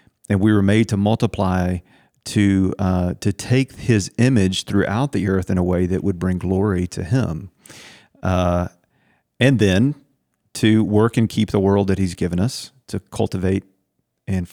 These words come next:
and cause it to flourish. And we'll, we'll talk about that more in a moment. All that fell apart when we sinned. Um, and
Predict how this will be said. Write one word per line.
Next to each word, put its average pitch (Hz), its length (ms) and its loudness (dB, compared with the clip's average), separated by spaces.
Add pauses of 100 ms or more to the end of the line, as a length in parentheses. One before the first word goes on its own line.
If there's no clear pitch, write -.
(160)
and 92 200 -6
cause 90 240 -8
it 90 60 -12
to - 60 -10
flourish. 95 460 -6
And 87 120 -8
we'll, 95 100 -4
we'll 92 80 -8
talk - 200 -6
about - 220 -6
that - 140 -6
more 92 180 -4
in 90 60 -2
a 87 40 -2
moment. 95 420 0 (880)
All 120 200 8
that 123 160 4
fell 110 160 4
apart 98 340 0
when 113 160 -2
we 87 80 0
sinned. 85 480 -6 (1200)
Um, 92 640 0 (580)
and 95 460 0